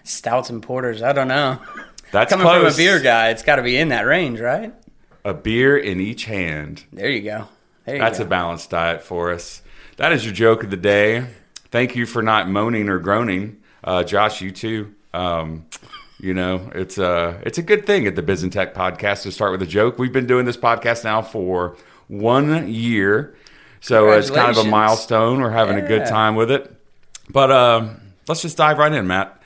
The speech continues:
Speaker 2: Tell us about, uh, the, what you're up to. I know we were first introduced when I was writing a Florida politics column about the beer industry.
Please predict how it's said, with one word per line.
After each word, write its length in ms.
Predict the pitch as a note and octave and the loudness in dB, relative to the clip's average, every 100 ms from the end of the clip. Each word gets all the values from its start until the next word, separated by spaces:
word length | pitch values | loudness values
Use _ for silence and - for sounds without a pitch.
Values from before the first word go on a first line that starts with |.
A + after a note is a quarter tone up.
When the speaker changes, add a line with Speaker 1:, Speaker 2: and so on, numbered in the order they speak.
| _ | _
Speaker 2:
Tell 160 | - D#3 | -4 -2
us 140 | D3+ | -2
about, 520 | C#3+ C3+ C3 B2+ - - - - _ _ | 0 4 4 2 -8 -20 -20 -20 _ _
uh, 300 | G#2+ A2 G#2 | 2 4 2
the, 140 | G2+ E2+ A2+ | -2 -12 -2
what 260 | B2 - | -2 0
you're 140 | B2+ A2 | 2 2
up 180 | A2+ | 0
to. 500 | - A#2+ A2+ A2 A2+ G#2+ - - | -8 -6 -4 -4 -6 -10 -18 -12
I 120 | G#2 | -6
know 120 | A2 | -4
we 140 | A2 A#2 | -2 -2
were 140 | A#2+ | -2
first 320 | F#2 G#2+ G#2 | 0 -2 0
introduced 680 | G#2+ G#2 G2+ G2+ G2+ G2+ - | -6 -6 -4 -2 -2 -4 -8
when 140 | G2 G#2 | -4 -2
I 60 | |
was 180 | G2+ F#2+ | -2 0
writing 260 | G2+ F#2+ F#2 | 0 0 -4
a 40 | |
Florida 300 | - G#2+ G2+ | -2 -2 -2
politics 420 | G#2 G#2 G#2+ F#2+ | -2 -4 -4 -12
column 360 | - G2+ G2 F#2+ | -6 -2 -2 -2
about 300 | F2 G2 G#2+ | 0 0 0
the 80 | F#2 | -4
beer 260 | F2+ E2+ | -4 -4
industry. 580 | E2+ E2+ - E2+ F2 G2 | -4 -8 -10 -8 -8 -8